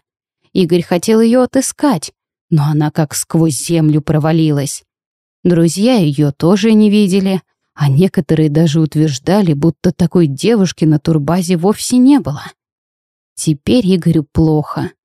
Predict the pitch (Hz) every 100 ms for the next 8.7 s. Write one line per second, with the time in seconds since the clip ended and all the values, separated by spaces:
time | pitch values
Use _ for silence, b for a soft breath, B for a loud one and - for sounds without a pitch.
0 | _ _ _ - 185 170 160 165 160 165
1 | - 185 180 175 175 - 185 - 190 160
2 | 175 - 190 - 233 220 247 147 - _
3 | _ _ _ 165 156 160 151 170 165 160
4 | 151 156 180 - 165 156 165 156 156 156
5 | 156 165 175 - - - _ _ _ _
6 | 185 180 180 160 - 175 170 - - 165
7 | 165 160 202 160 - 160 - 165 165 170
8 | 170 160 - 196 208 165